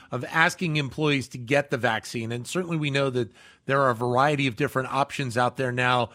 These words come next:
uh, where they can get vaccines a-, at this point. We know that we're, you know, we're gonna see pharmacy retailers like C V S and, and Rite Aid come online as an option as well. But just in general, the business question of whether or not you're gonna mandate employees to get the vaccines before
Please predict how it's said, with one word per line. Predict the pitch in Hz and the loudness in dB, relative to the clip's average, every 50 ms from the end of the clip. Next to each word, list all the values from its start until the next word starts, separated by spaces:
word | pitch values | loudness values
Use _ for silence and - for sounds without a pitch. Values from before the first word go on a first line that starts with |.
| - - - - | -12 -20 -18 -6
uh, | - 120 117 113 117 120 | -2 0 0 2 0 0
where | 139 131 131 131 127 | -2 0 0 0 2
they | 131 135 131 | 0 0 0
can | - - 123 113 | -2 -4 -2 0
get | 131 143 147 135 | 0 0 0 0
vaccines | 120 135 135 131 - - - 139 131 127 127 127 120 - - | 0 2 2 2 0 -2 -6 -6 -6 -4 -6 -6 -8 -10 -10
a-, | 131 131 131 123 135 143 - | -12 -10 -6 -6 -6 -4 -4
at | 143 127 | -4 -2
this | 127 139 123 - | -2 -2 -4 -2
point. | - 143 143 135 131 123 - - - - _ - | -2 -2 0 0 0 -2 -4 -10 -20 -16 _ -6
We | 147 143 | -2 0
know | 143 147 151 | 2 2 2
that | 139 143 139 | 2 0 -2
we're, | 143 156 165 156 139 - - | -4 -4 -6 -6 -8 -8 -4
you | 156 | -2
know, | 143 139 | -2 0
we're | 143 147 139 | 0 -2 -2
gonna | 143 147 160 | -2 -2 -2
see | - - 147 | -2 -4 -6
pharmacy | 127 - 147 147 143 147 131 - 151 139 | -2 0 0 0 0 0 -2 -4 -4 -4
retailers | 131 139 135 - 147 147 139 131 120 127 | -4 -4 -4 -2 -2 -2 0 0 -2 -2
like | 131 117 - | -4 -4 -4
C | - 151 147 | -4 -4 -4
V | 127 131 135 | -2 0 0
S | 135 143 139 117 - | 2 0 0 -2 -4
and, | 135 123 107 - - - - - - | -8 -10 -10 -12 -14 -20 -20 -10 -4
and | 131 123 131 | -2 0 2
Rite | 139 143 143 139 | 4 4 6 4
Aid | 139 131 120 | 4 2 -2
come | - - 139 135 135 | -2 -4 -2 0 2
online | 135 135 131 131 131 131 131 131 | 0 2 2 0 0 0 0 -2
as | 127 110 135 | -2 -4 -4
an | 123 127 | -2 -2
option | 127 123 - - 127 120 | -2 -4 -4 -6 -8 -8
as | 110 - | -6 -2
well. | 151 165 160 151 | 0 2 2 2
But | 131 131 - - - - - _ | 2 -2 -2 -4 -8 -20 -20 _
just | - - 208 - - | -8 -6 -6 -4 -2
in | 190 151 135 | -2 -2 0
general, | - 156 170 190 190 170 151 | 2 2 4 4 4 2 2
the | 135 131 127 | 0 -2 -4
business | 113 143 160 185 175 - 185 156 131 117 - - - - _ _ _ | -2 0 0 0 0 0 -2 -4 -4 -4 -6 -10 -14 -18 _ _ _
question | - - - 165 202 214 - - - 147 131 | -14 -4 0 0 0 0 0 -2 -2 -2 -2
of | 135 127 117 | -2 -4 -2
whether | 127 143 165 165 175 160 | -2 0 0 0 0 0
or | 143 | 0
not | 139 139 143 147 127 - - - - - _ | 0 0 0 0 0 -4 -10 -20 -20 -20 _
you're | - 147 131 | -8 -4 0
gonna | 160 151 139 | 0 0 2
mandate | 135 135 139 156 185 196 170 156 143 135 135 | 2 2 2 4 4 4 2 2 2 2 0
employees | 135 123 - - 156 156 165 180 175 151 - | -2 -2 -4 -2 0 2 2 2 0 -2 -4
to | - 131 | -4 -6
get | 117 110 139 147 - - | -4 -2 -2 -4 -2 -4
the | 147 | -2
vaccines | 123 147 147 139 - - - 175 170 160 131 110 | 0 0 0 0 0 -2 -4 -4 -2 -2 -4 -4
before | 131 120 - 175 185 170 151 139 - | -6 -6 -2 0 2 2 2 2 0